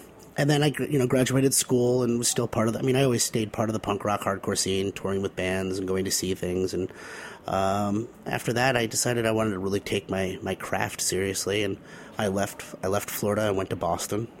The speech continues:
I literally <laughs> left, decided on Friday, packed up my stuff,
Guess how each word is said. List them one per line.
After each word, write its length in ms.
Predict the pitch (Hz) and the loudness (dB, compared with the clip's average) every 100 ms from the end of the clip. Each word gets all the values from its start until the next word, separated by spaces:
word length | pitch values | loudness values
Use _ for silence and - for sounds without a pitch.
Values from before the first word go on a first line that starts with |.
| - - | -20 -6
I 60 | 92 | -2
literally 420 | 98 120 - - - - | 2 2 2 0 -4 -18
<laughs> 160 | - | -6
left, 220 | 110 104 - - | -2 -2 -4 -4
decided 360 | 127 151 147 143 | 2 4 6 4
on 120 | 123 | 2
Friday, 500 | - 107 113 135 131 - | 2 2 2 0 -2 -4
packed 240 | 113 - | -4 -2
up 100 | 117 | -4
my 120 | 110 | -2
stuff, 480 | - 147 139 - - | 0 0 0 -4 -14